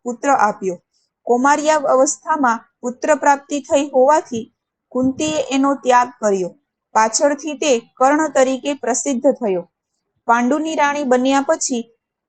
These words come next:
તેને યમ મંત્રના જાપથી યુધિષ્ઠિરની પ્રાપ્તિ થઈ હતી. યુધિષ્ઠિર હંમેશા ધર્મ, નીતિ અને સદાચારના આગ્રહી હતા, તેમજ સત્યનિષ્ઠ હોવાને લીધે અજાત શત્રુ કહેવાતા હતા.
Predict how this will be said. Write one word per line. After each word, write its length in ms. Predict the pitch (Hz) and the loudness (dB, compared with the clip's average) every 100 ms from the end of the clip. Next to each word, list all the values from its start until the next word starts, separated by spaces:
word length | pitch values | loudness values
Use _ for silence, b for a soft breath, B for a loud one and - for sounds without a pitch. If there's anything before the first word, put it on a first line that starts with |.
| - | -2
તેને 400 | 294 240 226 - 208 | 0 0 -4 -8 0
યમ 120 | 254 | 0
મંત્રના 640 | 302 311 302 294 302 285 277 | 0 -2 -4 -2 -2 0 -2
જાપથી 760 | 277 277 294 - 269 240 - - | 0 -2 -2 -6 -6 -6 -8 -10
યુધિષ્ઠિરની 680 | 208 285 - - 311 294 294 | -2 0 0 -4 -6 -6 -4
પ્રાપ્તિ 500 | - 247 247 302 285 | 0 0 0 -6 -4
થઈ 240 | 294 226 | -2 -2
હતી. 360 | 214 196 180 _ _ _ _ 214 | -4 -6 -14 _ _ _ _ -8
યુધિષ્ઠિર 580 | 220 269 277 - 294 302 | -4 -2 -2 -4 -6 -6
હંમેશા 600 | 302 330 349 - 233 233 _ _ - | -8 -8 -8 -2 -2 -2 _ _ -6
ધર્મ, 540 | 220 240 254 247 247 254 - | 0 4 4 4 2 0 -6
નીતિ 440 | 214 233 233 247 247 | -6 -6 -4 -4 -2
અને 340 | 285 262 220 - | 0 0 -2 -8
સદાચારના 800 | - 254 277 311 302 262 254 277 | -2 2 2 2 2 2 2 -2
આગ્રહી 600 | - 214 220 254 285 247 | -2 0 2 2 2 0
હતા, 360 | 202 190 175 _ _ _ _ _ _ _ _ - | -2 -2 -6 _ _ _ _ _ _ _ _ 0
તેમજ 360 | 285 269 185 - _ _ _ - | 2 2 -2 -6 _ _ _ -14
સત્યનિષ્ઠ 800 | - 254 254 320 311 320 - 320 | -2 -2 -2 -4 -4 -2 -4 -4
હોવાને 520 | 269 254 262 254 254 | 2 4 4 2 -2
લીધે 540 | 269 285 269 220 - _ _ _ | -4 -2 0 0 -4 _ _ _
અજાત 400 | - 226 311 294 | -2 0 2 2
શત્રુ 480 | 294 - 240 311 302 | 0 -6 -4 -2 0
કહેવાતા 500 | 247 262 269 262 254 | 2 2 2 2 0
હતા. 380 | 226 196 175 | -2 -6 -8